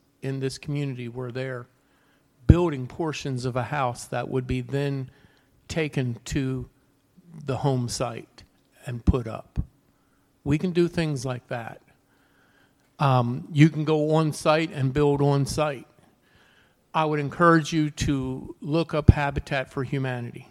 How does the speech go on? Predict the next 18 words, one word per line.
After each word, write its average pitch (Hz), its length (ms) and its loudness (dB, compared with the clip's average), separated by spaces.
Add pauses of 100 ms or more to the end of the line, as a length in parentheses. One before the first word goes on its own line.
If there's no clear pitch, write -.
(580)
It's 156 200 -6
awesome. 143 460 0 (600)
And 131 180 -4
the 131 180 -4
impact, 160 480 0
you're 247 120 -6
going 117 280 -4
right 151 460 2
at - 100 -4
where 139 220 0
Satan 143 380 -4
has 127 260 -6
many 147 540 0
of 135 100 0
our 123 140 2
people 123 360 -2
locked 123 360 -2
in 135 220 -2